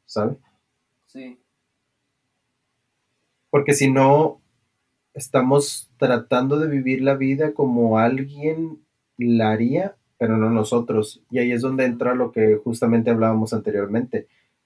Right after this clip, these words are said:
Speaker 1: Cuando es una decisión que no tomamos nosotros, que es de alguien más, no la sentimos pura y no sentimos que nosotros la dimos.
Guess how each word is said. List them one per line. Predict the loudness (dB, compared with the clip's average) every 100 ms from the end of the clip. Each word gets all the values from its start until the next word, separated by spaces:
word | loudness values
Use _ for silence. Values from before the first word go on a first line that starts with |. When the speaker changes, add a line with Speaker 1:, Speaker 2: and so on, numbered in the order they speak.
| _
Speaker 1:
Cuando | -2 2 4 4 4
es | 4 0 -2
una | -2 0
decisión | 0 -2 -4 -4 -4 -2
que | -2
no | -2
tomamos | 0 0 2 0
nosotros, | -2 -4 -6 -6 -6
que | -4
es | -2
de | -2
alguien | -2 -4 -2
más, | -2 -4
no | -4 -2
la | -4
sentimos | -2 -4 -2 -2 -2 -6
pura | -8 -6 -4
y | 0
no | 0
sentimos | 0 -2 0 0 0
que |
nosotros | -2 -2 -4 -2 0
la | 0 -2
dimos. | -2 -2 -4 -10